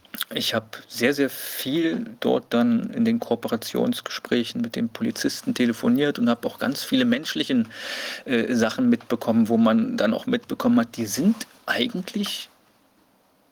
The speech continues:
gar nicht so, äh, auf der anderen Seite, sondern uns eher gewogen. Ja, müssen natürlich ihr Neutralitätsgebot, äh, auch alles einhalten. Und schlimm wurde es dann,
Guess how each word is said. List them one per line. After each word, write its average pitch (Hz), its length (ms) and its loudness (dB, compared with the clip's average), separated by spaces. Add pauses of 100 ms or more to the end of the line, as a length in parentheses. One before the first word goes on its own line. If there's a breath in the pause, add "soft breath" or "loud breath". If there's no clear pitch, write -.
(120)
gar - 220 -2
nicht 139 240 -4
so, 143 420 0 (320)
äh, - 420 -10
auf - 120 -8
der - 160 -6
anderen 143 280 0
Seite, - 380 -2
sondern 143 300 0 (140)
uns 240 460 2
eher 107 360 0 (760 loud breath)
gewogen. 113 600 2 (440)
Ja, 120 160 0
müssen 123 320 2
natürlich 117 400 4
ihr 113 80 0
Neutralitätsgebot, 156 1160 0
äh, 151 220 -4
auch 147 160 -6
alles - 260 -2
einhalten. 143 640 0 (460 loud breath)
Und 117 160 2
schlimm 180 460 4
wurde 233 260 6
es 196 240 -2
dann, 175 340 0